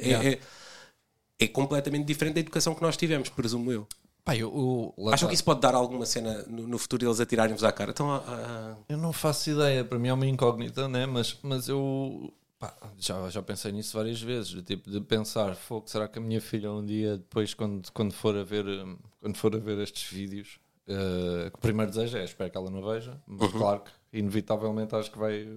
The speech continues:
Speaker 2: pronto, em princípio aquilo vai continuar no YouTube, e ela vai, vai ver, né? Vai pesquisar e vai, pá, e tenho
Speaker 1: Olha,
Speaker 2: um
Speaker 1: com
Speaker 2: bocado de
Speaker 1: confiança
Speaker 2: receio.
Speaker 1: que aquilo vai estar nas tendências ainda quando ela tiver dezoito.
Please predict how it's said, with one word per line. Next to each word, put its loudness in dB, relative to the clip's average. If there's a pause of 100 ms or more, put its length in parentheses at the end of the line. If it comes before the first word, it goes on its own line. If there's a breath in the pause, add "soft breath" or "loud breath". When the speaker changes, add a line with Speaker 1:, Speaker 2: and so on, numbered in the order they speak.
(160)
Speaker 2:
pronto, -4
em -4
princípio 0
aquilo -4
vai 2
continuar -4
no 2
YouTube, -2 (520 soft breath)
e 4
ela 6
vai, 4
vai 4
ver, 4
né? 0
Vai 0
pesquisar 2
e -2
vai, -4 (920 loud breath)
pá, 4
e -2
tenho 6
Speaker 1:
Olha, 6
Speaker 2:
um 6
Speaker 1:
com 2
Speaker 2:
bocado 6
de 6
Speaker 1:
confiança 4
Speaker 2:
receio. 4
Speaker 1:
que 4
aquilo 2
vai 6
estar 2
nas 4
tendências 2
ainda 4
quando 8
ela 10
tiver 8
dezoito. 8